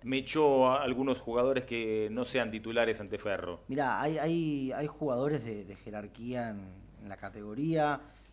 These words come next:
Speaker 2: De hecho, por ejemplo, Nicolás Caro Torres, con, con pasado en Atlanta, con pasado
Speaker 1: Claro.
Speaker 2: también en Cerro Porteño, en Estudiantes, eh, no ingresó.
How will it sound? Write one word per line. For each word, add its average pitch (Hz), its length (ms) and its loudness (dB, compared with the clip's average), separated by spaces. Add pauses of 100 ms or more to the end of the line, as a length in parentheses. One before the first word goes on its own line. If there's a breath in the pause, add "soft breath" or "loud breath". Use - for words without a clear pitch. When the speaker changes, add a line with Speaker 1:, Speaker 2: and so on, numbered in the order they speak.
Speaker 2:
De 117 100 -8
hecho, 123 240 -6
por 110 100 -4
ejemplo, 120 320 -2
Nicolás 113 300 -2
Caro 110 220 -4
Torres, 156 680 0
con, 104 280 -8
con 104 200 -8
pasado 113 380 -4
en 110 60 -2
Atlanta, 131 600 0
con 104 160 -10
pasado 107 280 -6
Speaker 1:
Claro. 98 80 -6
Speaker 2:
también 117 180 -2
en 113 80 -4
Cerro 107 240 -8
Porteño, 117 440 0
en 107 60 -4
Estudiantes, 123 680 -8 (380 soft breath)
eh, 104 200 -8
no 123 80 -2
ingresó. 143 600 2